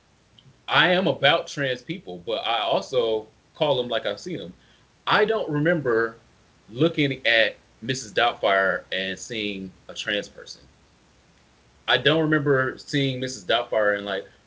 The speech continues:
"Oh, they're making fun of trans people." I'm like, "No, this is clearly a heterosexual man that is trying to do his best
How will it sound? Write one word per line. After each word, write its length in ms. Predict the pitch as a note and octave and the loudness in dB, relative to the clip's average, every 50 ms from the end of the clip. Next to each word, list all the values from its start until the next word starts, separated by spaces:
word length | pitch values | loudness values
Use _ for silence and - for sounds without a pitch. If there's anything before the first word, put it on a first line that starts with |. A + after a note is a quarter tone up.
| - | -8
"Oh, 240 | D#4 D#4+ C#4+ F3+ F3+ - _ _ _ _ _ _ _ _ _ _ _ _ - - _ | -6 -4 -4 -4 -6 -10 _ _ _ _ _ _ _ _ _ _ _ _ -20 -20 _
they're 100 | - C#4+ | -10 -8
making 240 | C#4 B3+ - G#3+ F#3 | -8 -6 -8 -8 -8
fun 140 | - G3 F#3+ | -8 -6 -8
of 80 | F#3 F3+ | -8 -6
trans 240 | - F#3+ F3+ E3 | -6 -6 -6 -6
people." 300 | - - G#2+ - - - F#3+ - _ _ _ _ _ _ _ _ - | -6 -10 -16 -16 -16 -18 -20 -20 _ _ _ _ _ _ _ _ -10
I'm 100 | - C4 | -4 2
like, 160 | B3 A3+ F#3+ F3 | 2 2 2 2
"No, 160 | A#3 B3+ A#3+ | 0 -2 -2
this 200 | A#3+ C#4 - - | -2 -4 -6 -6
is 100 | A3+ G3 | -8 -10
clearly 520 | - - - A3 A#3 A3+ A3 A3 A3 G#3 - | -8 -2 0 0 2 4 2 2 2 0 -2
a 120 | - D#3 D3+ | 0 2 4
heterosexual 840 | D#3+ F#3 F#3 F3 F3 E3+ E3+ E3 - E3+ E3+ - - D#3+ D3 C#3+ C#3 | 4 4 4 4 4 4 2 2 0 -2 -2 -2 -4 -4 -2 -2 -2
man 560 | C3+ C#3+ D#3 E3 D3+ C#3+ C3+ C3+ C3 C3+ C#3 - - _ _ _ _ _ _ _ _ - - - | -2 -2 0 0 0 0 0 0 -2 -4 -8 -12 -16 _ _ _ _ _ _ _ _ -16 -4 4
that 500 | A#2 A#2+ B2 B2 A#2+ A#2+ A#2 G#2+ - - - _ _ _ - | 6 8 8 10 10 8 8 6 4 0 -10 _ _ _ -6
is 240 | A#2 A#2 A2 G#2+ - | -4 -4 -4 -4 -6
trying 220 | - - C#3 C3 | 0 0 0 0
to 60 | C3 | 0
do 400 | B2 B2 A#2+ A#2+ A#2+ A#2 A2+ A2 A2 - _ _ _ _ _ _ _ - _ _ _ _ _ - - A#2 | -4 -8 -8 -8 -8 -10 -12 -12 -16 -18 _ _ _ _ _ _ _ -20 _ _ _ _ _ -18 -10 -6
his 440 | B2 A#2+ A2 G#2+ F#2+ - - - - _ _ _ _ _ _ _ _ _ _ _ _ _ _ _ _ _ _ - - - | -4 -4 -4 -6 -12 -16 -18 -20 -20 _ _ _ _ _ _ _ _ _ _ _ _ _ _ _ _ _ _ -20 -8 0
best 460 | B2+ C3+ C#3 C#3 C#3 - - - - | 4 4 4 4 2 -4 -12 -16 -20